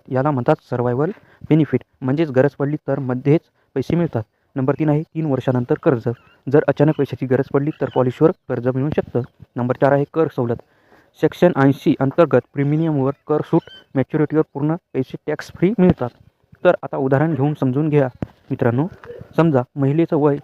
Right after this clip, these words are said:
चाळीस वर्ष आहे, तर प्रीमियम भरायचा कालावधी पंधरा वर्ष असतो. दर महिन्याला सुमारे चार हजार चारशे पन्नास रुपये आणि वर्षाला त्रेपन्न हजार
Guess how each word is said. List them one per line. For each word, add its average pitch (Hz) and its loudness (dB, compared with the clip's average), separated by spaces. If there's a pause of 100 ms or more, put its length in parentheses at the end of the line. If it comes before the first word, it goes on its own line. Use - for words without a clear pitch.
चाळीस 139 4
वर्ष 156 4
आहे, 123 4 (300)
तर 127 -4
प्रीमियम 151 -2
भरायचा 131 2
कालावधी 127 2 (300)
पंधरा 139 4
वर्ष 127 2
असतो. 113 0 (1080)
दर 147 4
महिन्याला 170 0
सुमारे 151 -2 (880)
चार 151 2
हजार 156 2 (180)
चारशे 139 2
पन्नास 151 -2
रुपये 143 -4 (440)
आणि 139 -2
वर्षाला 143 0 (420)
त्रेपन्न 143 -2
हजार 139 0